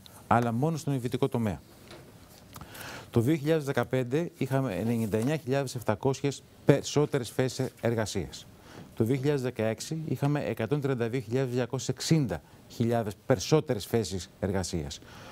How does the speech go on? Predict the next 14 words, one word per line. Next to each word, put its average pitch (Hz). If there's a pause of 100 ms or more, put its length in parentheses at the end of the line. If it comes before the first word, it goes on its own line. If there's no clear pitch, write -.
(240)
Το 110
πρώτο 151
τετράμινο 160
του 127
δύο 131
χιλιάδες 123
δεκαεπτά 110
έχουμε 139
εκατόν 117
είκοσι 135
πέντε 123
χιλιάδες 120
εφτακόσιες 139
εβδομήντα 131